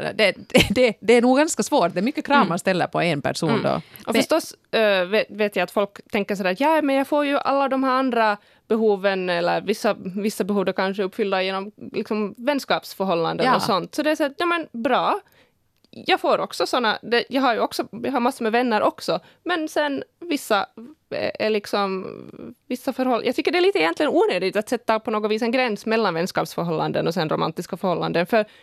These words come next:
Speaker 2: nu är jag ju vän också med mina partners.
Speaker 1: Mm.
Speaker 2: Ehm,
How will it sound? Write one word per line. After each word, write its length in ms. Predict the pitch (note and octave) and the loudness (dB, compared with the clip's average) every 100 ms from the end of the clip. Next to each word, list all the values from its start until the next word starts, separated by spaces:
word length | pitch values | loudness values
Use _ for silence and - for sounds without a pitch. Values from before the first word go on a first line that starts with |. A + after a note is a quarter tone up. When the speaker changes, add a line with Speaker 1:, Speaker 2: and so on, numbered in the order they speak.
| _ - | _ -2
Speaker 2:
nu 140 | D#4 | 0
är 60 | C#4+ | 2
jag 120 | F#3 | 2
ju 80 | F#3+ | 2
vän 440 | C4+ D#4 A3+ G3+ - | 0 2 0 -2 -2
också 360 | A#3 - - | -4 -4 -4
med 120 | F#3 F3+ | -2 0
mina 320 | F#3 F3 F3 _ _ | 0 -2 -6 _ _
partners. 540 | - G#3 - - - - _ _ | -2 -2 -2 -10 -12 -14 _ _
Speaker 1:
Mm. 180 | A3+ G#3 - | -20 -20 -8
Speaker 2:
Ehm, 560 | F#3+ F3 - E3+ - | -4 -2 0 -2 -4